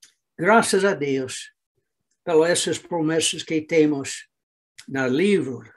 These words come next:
livro de nossas instruções, a Santa Bíblia. Vamos orar. Pai, eu peço a tua paz sobre os irmãos que talvez estejam assistindo esta gravação. Abençoe a irmã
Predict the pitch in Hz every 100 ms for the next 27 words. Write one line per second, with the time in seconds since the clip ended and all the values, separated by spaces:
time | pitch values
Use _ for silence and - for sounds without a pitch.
0 | _ _ 131 127 165 160 156 147 165 160
1 | 131 147 151 - 151 131 127 117 110 123
2 | - 143 135 135 110 123 117 113 - _
3 | _ _ - - 147 151 - 143 131 107
4 | - _ _ _ _ _ _ - _ -
5 | 175 185 170 160 190 208 - 233 - 143
6 | - 143 131 160 165 165 165 - _ -
7 | - 175 160 165 165 151 135 143 147 180
8 | 175 - 156 147 131 - _ - 156 139
9 | 165 175 151 190 196 - 196 202 202 190
10 | 185 _ _ _ _ - - 185 190 233
11 | - - 156 139 123 117 - _ _ _
12 | _ _ - 151 - 120 143 139 143 135
13 | 135 127 139 _ _ _ _ _ _ _
14 | 139 135 156 151 175 165 160 143 143 135
15 | 170 175